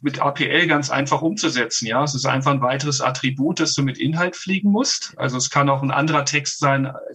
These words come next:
Wenn du jetzt so ein A-P-L-Textelement hast, kannst du ein anderes Element vorlesen lassen als das, was angezeigt wird. Das kann ein bisschen ausführlicher sein.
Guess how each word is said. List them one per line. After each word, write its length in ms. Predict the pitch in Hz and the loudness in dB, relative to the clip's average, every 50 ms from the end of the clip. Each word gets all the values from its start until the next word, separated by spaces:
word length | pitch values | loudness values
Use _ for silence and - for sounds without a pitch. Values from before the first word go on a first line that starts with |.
| - - - | -14 -8 -2
Wenn 80 | 127 127 | 0 0
du 80 | 131 | 0
jetzt 100 | 135 131 | 0 -2
so 80 | - 123 | -2 -2
ein 60 | 127 | 0
A-P-L-Textelement 1200 | - - 123 - 147 131 135 131 127 - 143 147 - - - 160 151 143 139 139 139 143 143 143 | 0 0 0 0 0 -2 -2 -2 -2 -2 -2 -2 -2 -2 0 0 2 2 2 2 0 0 0 0
hast, 280 | 147 147 147 - - - | 0 0 0 0 -4 -2
kannst 300 | 135 123 131 135 - - | -2 -2 -2 -2 -6 -8
du 140 | - - _ _ _ _ _ _ - | -10 -12 _ _ _ _ _ _ -2
ein 80 | 139 | 0
anderes 360 | - - 143 160 165 156 139 147 | 2 2 2 2 2 0 0 2
Element 360 | 139 139 135 131 127 123 - | 0 0 2 0 0 -2 -4
vorlesen 520 | - - 135 147 165 175 180 175 160 180 | -4 -2 0 2 2 2 0 0 0 0
lassen 380 | 165 160 156 160 - - 175 160 | 2 2 2 2 0 -2 -2 -4
als 300 | - - 143 139 - - | -2 -2 -4 -2 -4 -2
das, 200 | - 127 131 127 | -2 -2 -2 -2
was 140 | 127 123 - | -4 -4 -2
angezeigt 680 | - 131 139 165 180 - - - 156 160 160 - - | -2 -2 -2 -2 -2 -2 0 0 0 0 0 -2 0
wird. 180 | 165 165 165 - | 0 0 0 0
Das 140 | 143 139 - | -4 -2 0
kann 160 | 139 131 131 | 0 2 2
ein 40 | 127 | 0
bisschen 240 | 127 - - 131 | -2 -4 -4 -4
ausführlicher 600 | 127 123 127 - - - 151 151 165 160 175 175 | -4 -4 -6 -6 -2 -2 0 0 0 -2 -2 -2
sein. 320 | 160 160 165 160 156 160 | 0 2 2 2 2 0